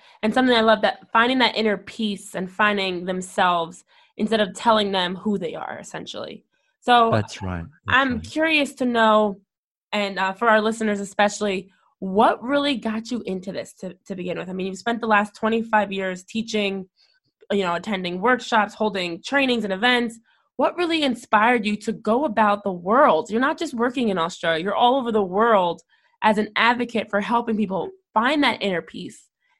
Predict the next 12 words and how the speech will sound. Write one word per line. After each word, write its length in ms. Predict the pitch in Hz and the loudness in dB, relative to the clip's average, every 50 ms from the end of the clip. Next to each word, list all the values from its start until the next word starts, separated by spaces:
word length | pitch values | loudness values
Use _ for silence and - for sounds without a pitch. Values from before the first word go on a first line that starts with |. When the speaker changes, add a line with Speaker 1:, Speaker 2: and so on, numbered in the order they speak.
| _ - | _ -2
Speaker 1:
and, 260 | 202 208 190 185 185 - | 0 0 0 -2 -4 -4
and 400 | - 202 190 185 185 180 180 180 _ _ _ - 180 156 | -4 -2 -2 -2 -4 -6 -8 -10 _ _ _ -20 -12 -4
be 160 | - 269 294 | 0 2 4
more 260 | 302 285 294 262 240 226 | 4 4 6 6 4 4
loving 500 | 214 196 180 165 160 165 160 156 156 165 | 4 2 0 0 0 -2 -6 -6 -6 -8
and, 220 | 170 175 175 - - - | -8 -8 -10 -10 -10 -8
and 360 | - 175 180 190 180 175 175 - - _ _ _ _ | -6 -6 -6 -6 -8 -12 -14 -18 -20 _ _ _ _
united, 640 | - 190 226 233 214 196 175 185 185 196 185 180 170 | -6 -2 -2 0 0 0 0 0 -2 -2 -4 -4 -4
and 260 | 180 170 170 165 147 - | -4 -4 -6 -6 -8 -8
especially 460 | 190 180 - - 262 262 - - 269 | -10 -4 0 0 0 2 0 -2 -2
with 180 | 226 214 214 - | -2 -2 -2 -2
the 140 | 190 185 | -4 -4